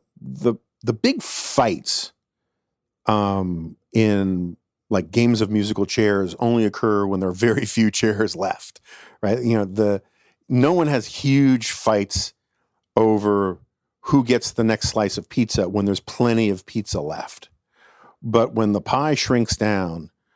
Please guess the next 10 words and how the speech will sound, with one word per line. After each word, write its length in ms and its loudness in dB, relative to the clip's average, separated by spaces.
um, 720 0
that's 360 -2
when 160 2
people 460 -2
get 160 4
angry. 380 -2
You 120 -6
know, 160 -4
when 240 0
the, 400 0